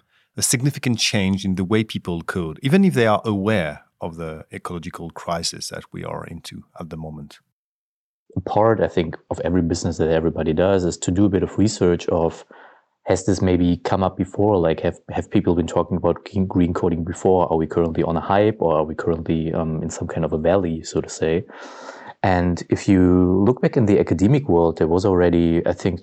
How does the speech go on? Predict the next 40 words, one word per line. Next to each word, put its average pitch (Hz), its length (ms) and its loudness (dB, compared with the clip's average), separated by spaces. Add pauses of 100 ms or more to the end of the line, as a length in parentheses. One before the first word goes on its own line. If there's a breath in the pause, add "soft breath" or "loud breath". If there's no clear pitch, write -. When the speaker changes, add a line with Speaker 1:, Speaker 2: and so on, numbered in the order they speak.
Speaker 2:
like, - 240 -4
two - 140 -4
thousand 87 340 -2 (600)
seven 104 480 -2
to 95 100 -2
two - 160 -2
thousand 87 400 -2
ten, 117 320 0
there 101 100 2
was 92 140 2
already 87 240 2
very 107 240 2
many 107 160 0
papers 98 680 0 (460 loud breath)
around 90 240 2
green 90 220 2
coding. 90 580 2
There 80 100 -2
was, 82 320 -2
uh, 87 140 0
the 82 100 0
university 85 640 -2
in 87 80 -2
Texas 101 560 0
who - 80 -4
had 85 140 -6
this - 200 -4
Marcher 98 540 2
supercomputer 104 1000 2
where 87 120 2
you 87 100 4
could 92 220 0
actually 90 240 -2
measure 95 320 2
all 98 240 2
your 95 100 0
code. 101 460 2 (540 loud breath)
And 87 240 0
before 104 380 2
even 85 520 0